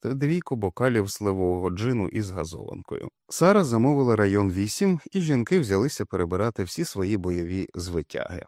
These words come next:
Тим часом їм удалося заразити всіх відвідувачів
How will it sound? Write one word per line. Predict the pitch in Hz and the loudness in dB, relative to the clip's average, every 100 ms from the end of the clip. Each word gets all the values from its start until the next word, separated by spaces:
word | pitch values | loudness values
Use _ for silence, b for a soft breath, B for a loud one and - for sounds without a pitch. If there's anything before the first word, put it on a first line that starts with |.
| _ _ _ _ _ 143 | _ _ _ _ _ -4
Тим | 139 | 0
часом | 226 - 185 | 0 2 4
їм | 156 180 | 6 4
удалося | 139 113 156 - | 6 4 2 0
заразити | 139 113 104 127 147 156 | 2 2 4 2 0 0
всіх | 151 - 92 107 | -2 -2 -4 -2
відвідувачів | 180 160 110 113 139 143 170 | -2 2 2 4 2 0 -2